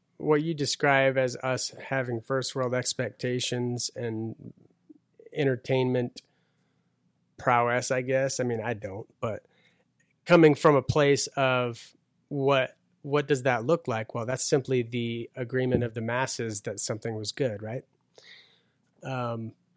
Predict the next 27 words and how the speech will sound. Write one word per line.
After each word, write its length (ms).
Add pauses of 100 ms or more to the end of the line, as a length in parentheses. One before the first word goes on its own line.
(840)
I'm 140
sure 300
there 160
are 40
video 360
games, 480
movies, 760
uh, 680 (180)
all 140
kinds 340
of 120
content 520
that 220
artificial 500
intelligence 600
has 140
been 200
creating 600 (580)
that 300
we 120
simply 380
haven't 240
come 180
across 460
because 340
our 140
interests 720